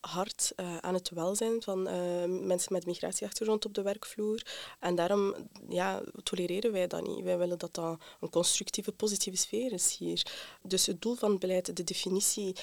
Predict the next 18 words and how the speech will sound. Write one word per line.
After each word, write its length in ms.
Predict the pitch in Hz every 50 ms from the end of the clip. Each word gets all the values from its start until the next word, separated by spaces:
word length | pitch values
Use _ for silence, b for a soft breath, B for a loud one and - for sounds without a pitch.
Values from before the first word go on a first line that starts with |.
| B B B B B
En 140 | - 196 196
dan 120 | 196 208
natuurlijk 420 | 220 220 - - - 226 254 -
ga 120 | - - 202
je 120 | 185 180
beginnen 280 | 175 190 - 196 190 -
omschrijven 600 | 175 165 - - - - 170 170 175 175 170 165
van 240 | - 160 165 165 - -
bij 220 | - 185 180 185
wie 140 | 180 190 196
kan 180 | - 226 220 214
je 120 | 190 180
terecht 560 | - - 151 147 151 170 - - - - - b b b b b b _
als 220 | - 196 190 185
het 140 | 196 - -
zover 360 | - 190 180 180 175 170 180
is, 300 | 180 180 - - - - -
eh, 100 | 180